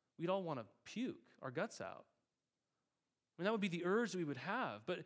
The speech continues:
if glory is supposed to be beauty, but viewing the scene of the cross would be some place where we just wanna puke, or if glory communicates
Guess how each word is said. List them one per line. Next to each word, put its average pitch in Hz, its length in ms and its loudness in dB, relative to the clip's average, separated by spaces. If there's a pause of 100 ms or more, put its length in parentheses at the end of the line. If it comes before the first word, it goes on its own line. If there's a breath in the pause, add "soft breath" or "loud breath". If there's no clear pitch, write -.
(140 loud breath)
if 151 180 0
glory 226 380 6
is 233 100 4
supposed 202 300 2
to 170 60 -8
be 170 100 0
beauty, 220 640 0 (480 soft breath)
but 165 100 -2
viewing 196 460 0
the 160 80 -2
scene 196 280 0
of 175 100 0
the 139 60 -4
cross 175 640 0 (320)
would 139 80 -14
be 170 140 -4
some 170 340 -2
place 175 340 0
where 151 80 -4
we 151 100 -2
just 143 200 -6
wanna 143 160 0
puke, 202 440 -2
or 156 140 4 (180 loud breath)
if 170 160 4
glory 220 380 6
communicates 208 500 2